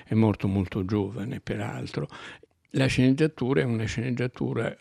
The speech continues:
scritta in accordo con il regista Charles Lawton, con il direttore della fotografia bravissimo Stanley Cortes, o Cortés, che vuole in qualche modo ridar vita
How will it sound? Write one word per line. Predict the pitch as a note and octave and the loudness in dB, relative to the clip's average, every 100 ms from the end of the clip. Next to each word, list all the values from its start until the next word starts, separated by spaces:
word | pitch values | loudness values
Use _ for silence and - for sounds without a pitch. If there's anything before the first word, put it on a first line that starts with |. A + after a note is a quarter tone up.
| - - - | -18 -18 -10
scritta | - - C3+ B2+ A#2+ - G#2+ | -6 4 6 8 6 0 -4
in | - A#2+ A2+ | 0 0 0
accordo | G#2 - B2 A2 G#2 G#2+ - | -2 2 4 4 0 -4 -4
con | - G2 | -2 0
il | G2 G2+ | 2 2
regista | G#2 A2 A2+ G#2+ - F#2+ | 2 2 2 0 -4 -6
Charles | - G#2+ G#2 G#2+ A2 | -4 -2 0 0 0
Lawton, | A2 G#2+ G#2 - G#2 G#2+ - - - - - | 2 0 -2 -6 -8 -8 -12 -14 -16 -14 2
con | C3 C3+ A#2+ | 8 10 10
il | A2+ | 8
direttore | A#2+ A2 A2 - A#2+ A2+ | 6 6 6 2 2 4
della | G#2+ G#2 | 4 0
fotografia | A#2 A2 G2+ G2+ G2+ - A2+ | -2 -4 -2 0 -2 -2 -2
bravissimo | G#2 F#2 F#2+ G#2+ - G#2 G2+ | 0 0 2 2 0 -2 -2
Stanley | - - A2+ G2+ G2 | -2 0 0 2 0
Cortes, | - A2+ G2+ F#2+ - C#2+ - - - - - - - - | 0 0 0 -2 -2 -2 -2 -6 -10 -18 -18 -20 -20 -6
o | B2+ G#2 | -4 -2
Cortés, | - A2 - A2 A2 - - C#4 - _ | -4 -6 -4 -4 -4 -6 -8 -10 -16 _
che | - C3+ - _ _ _ - | 2 2 2 _ _ _ -4
vuole | D3+ D3+ E3 D#3+ B2 | 0 2 2 2 2
in | - C3+ C3 | 0 2 2
qualche | B2 D3+ C#3 - | 2 -2 0 0
modo | C#3+ C#3+ C3 C3+ C3 A#2+ - - - - - | 0 0 -2 -2 0 -2 -6 -18 -20 -20 -10
ridar | - C#3+ D3+ C#3+ D3 C#3+ | -4 0 0 2 2 2
vita | C#3+ D3 D#3+ D3+ - C#3+ B2+ | 0 0 0 -2 -2 -2 -2